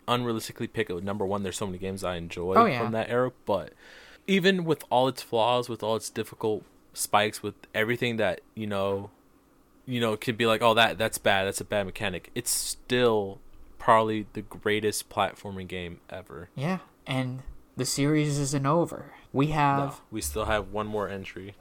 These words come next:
Speaker 2: We have Donkey Kong Country three, which primarily focuses on Dixie Kong from this game. So, as we close out Donkey Kong Country two, we say goodbye to Diddy Kong as a playable character,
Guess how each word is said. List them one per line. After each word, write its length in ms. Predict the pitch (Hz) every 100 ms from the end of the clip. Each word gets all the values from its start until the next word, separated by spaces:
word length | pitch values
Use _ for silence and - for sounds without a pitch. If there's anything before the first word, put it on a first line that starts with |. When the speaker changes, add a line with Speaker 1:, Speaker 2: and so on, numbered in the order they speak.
| -
Speaker 2:
We 140 | 143
have 280 | 151 143 117
Donkey 320 | 127 131 143
Kong 300 | 135 139 131
Country 400 | - 131 - 117
three, 520 | 113 - 151 127 110 - - - - - - - - - - -
which 280 | 127 127 -
primarily 680 | 135 123 135 170 170 147 123
focuses 600 | 135 117 123 - 113 110
on 200 | 107 107
Dixie 320 | 110 - 113
Kong 340 | - 60 - -
from 120 | 107
this 180 | 123 -
game. 320 | - - -
So, 360 | - 113 87 - _ _ -
as 180 | 135 113
we 100 | 117
close 340 | - 147 143
out 160 | 139 131
Donkey 240 | 131 139
Kong 200 | 135 131
Country 320 | 127 127 123
two, 240 | 113 147 135
we 200 | 120 117
say 180 | - 117
goodbye 280 | 113 113
to 80 | 113
Diddy 240 | 107 117 107
Kong 280 | 120 113
as 80 | 110
a 60 | 113
playable 320 | 127 107 117
character, 500 | - 139 131 - 139